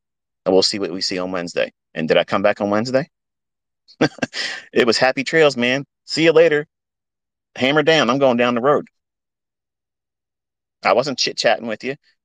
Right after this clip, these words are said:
Every time I stopped, <laughs> I talked to a couple of my, uh,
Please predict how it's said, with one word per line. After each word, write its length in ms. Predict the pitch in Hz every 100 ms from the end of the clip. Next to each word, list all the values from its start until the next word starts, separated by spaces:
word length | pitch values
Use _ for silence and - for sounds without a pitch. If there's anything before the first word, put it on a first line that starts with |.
| _ _ _ _ _ _ _ _
Every 160 | - 123
time 160 | 139 123
I 80 |
stopped, 580 | 120 - 156 156 - - _ _ - - 170 - - _
<laughs> 720 | _ - - - _ _ -
I 120 | 110
talked 260 | 131 117 -
to 100 | 110
a 60 |
couple 200 | - 120
of 60 | 101
my, 140 | 98
uh, 360 | - 92 85 69